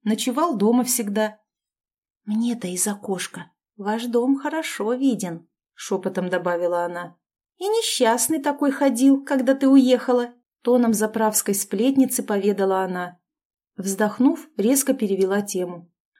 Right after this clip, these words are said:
«А Венька молодой еще совсем, не гуляный. А к Польке пристал, привязал к себе, как только смог. Еще и налево не смотрит.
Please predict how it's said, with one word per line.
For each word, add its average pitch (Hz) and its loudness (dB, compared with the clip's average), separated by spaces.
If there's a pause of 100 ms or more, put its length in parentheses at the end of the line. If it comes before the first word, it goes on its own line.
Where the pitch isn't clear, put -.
(120)
«А 269 2
Венька 302 2
молодой 311 2
еще 220 0
совсем, 196 -4 (160)
не 339 0
гуляный. 233 2 (260)
А 247 -2
к - -14
Польке 285 0
пристал, 269 0
привязал 240 2
к 269 -4
себе, 202 -2
как 214 -6
только 208 2
смог. 202 -2 (300)
Еще 277 2
и 359 6
налево 302 6
не 240 4
смотрит. 220 0